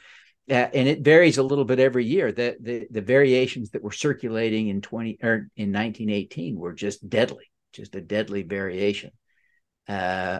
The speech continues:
and so everybody got the flu, and many, many people died. In fact, you know, it was the same time as World War One, and more soldiers died from the flu than from conflict. Uh,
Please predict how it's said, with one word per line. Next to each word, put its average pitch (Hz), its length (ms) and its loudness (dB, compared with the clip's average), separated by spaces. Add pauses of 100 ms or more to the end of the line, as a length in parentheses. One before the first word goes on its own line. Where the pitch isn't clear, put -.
(120)
and 104 200 -4
so 107 240 4
everybody 120 540 2
got 95 220 -2
the 101 80 -14
flu, 104 320 -2
and 110 460 2
many, 123 280 6
many 92 280 0
people 101 300 -8
died. 90 480 -2
In 85 100 -12
fact, 104 320 0 (260)
you 110 140 -4
know, 87 140 -6
it - 60 -10
was 98 320 -4
the 113 120 -2
same 127 240 2
time 117 180 0
as 101 160 -2
World 107 220 -2
War 98 260 0
One, 104 500 0
and 98 380 -4 (540)
more 127 260 6
soldiers 113 500 0
died 104 320 2
from 95 180 -8
the 87 100 -12
flu 120 360 -2
than - 180 -16
from 82 200 -14
conflict. - 680 -6 (100)
Uh, 85 540 -10